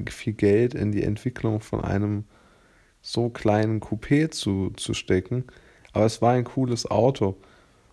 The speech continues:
Oder erinnern wir uns noch an den Opel Speedster, ja, äh, der so Mitte der zweitausender rauskam.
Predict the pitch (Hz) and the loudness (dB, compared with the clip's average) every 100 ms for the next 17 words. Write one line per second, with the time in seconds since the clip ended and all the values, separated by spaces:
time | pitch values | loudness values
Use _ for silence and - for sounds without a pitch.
0 | _ - 113 107 101 - - - - 127 | _ 2 4 6 4 -2 -4 -2 0 0
1 | 120 113 110 107 107 - 113 110 - - | 0 0 -2 -2 -2 -2 0 -2 -2 -2
2 | 104 107 107 104 117 117 120 104 - - | 0 0 -2 0 2 2 2 0 -2 -2
3 | 160 190 - - 85 85 - _ - 98 | 0 0 -2 -2 -2 -2 -10 _ -4 -2
4 | 107 - - 98 101 104 104 95 101 104 | 0 -4 -4 -2 0 -2 0 0 2 0
5 | 104 110 123 113 101 92 - 104 - 113 | 0 0 -2 0 0 0 2 2 4 4
6 | 135 147 110 95 87 98 - - 95 | 4 4 0 0 -2 -4 -6 -4 -4